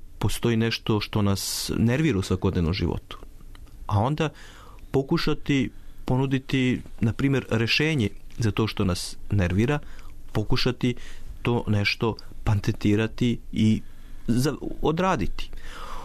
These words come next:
U knjizi je dat, e, veliki broj praktičnih primjera kako, a, jednostavno,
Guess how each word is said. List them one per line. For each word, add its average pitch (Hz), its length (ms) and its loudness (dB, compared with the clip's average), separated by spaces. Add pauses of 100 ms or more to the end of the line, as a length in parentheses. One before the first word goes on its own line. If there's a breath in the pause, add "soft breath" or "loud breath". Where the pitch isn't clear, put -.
(280 loud breath)
U 127 200 4 (240)
knjizi 196 420 4
je 175 160 6
dat, 170 480 0
e, 139 180 4 (140)
veliki 131 540 2
broj 135 280 2 (180)
praktičnih 123 640 0
primjera 113 520 2 (340)
kako, 143 360 0 (320 loud breath)
a, 101 340 2
jednostavno, 110 720 2